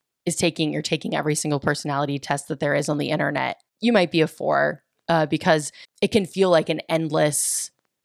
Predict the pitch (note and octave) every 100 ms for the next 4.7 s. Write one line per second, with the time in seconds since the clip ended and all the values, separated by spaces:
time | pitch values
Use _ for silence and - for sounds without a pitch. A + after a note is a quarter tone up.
0 | - D#3+ D3+ E3 - D3+ - C#3+ C#3+ -
1 | D3 C#3 - - - D#3 - E3+ D3+ D3
2 | C#3+ D3 D3 - C#3+ F3 - E3 D#3 E3+
3 | - D#3 D#3 D3 C#3 D3 C3 - D3 F3
4 | D3+ D3 - C3+ C#3+ -